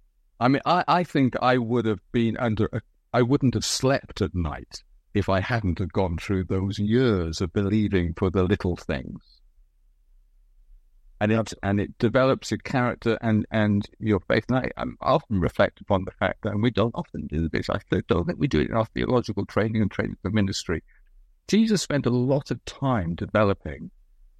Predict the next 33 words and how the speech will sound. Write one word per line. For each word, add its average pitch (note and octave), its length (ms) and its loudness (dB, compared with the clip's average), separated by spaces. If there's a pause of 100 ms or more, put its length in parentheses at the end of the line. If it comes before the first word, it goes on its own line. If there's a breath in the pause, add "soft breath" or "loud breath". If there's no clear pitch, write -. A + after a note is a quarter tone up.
(120)
the G2+ 100 2
disciples' F#2 680 0
faith. A2 240 0
He G#2 80 -4
sent - 420 -6
them G#2 140 2
out G#2 240 0
two A2+ 220 0
by F2+ 200 2
two. F#2+ 240 -2
He F2 80 -2
says, F#2 200 -4
"Don't C3 260 0
take - 220 -4
the F#2 80 -4
purse - 500 -4
and F2+ 140 -4
don't A2+ 240 2
take G2+ 220 0
an F#2 100 0
extra - 360 -8 (440)
shirt. - 540 -2 (580)
You G#2 140 2
know, D#2+ 120 -4
trust - 360 0
me F#2+ 80 0
for F#2 420 0
it." E2 260 -10 (300)
A A2 80 2
lot D#3 260 6
of F#3+ 120 0
his D3+ 200 0
miracles B2 1080 -2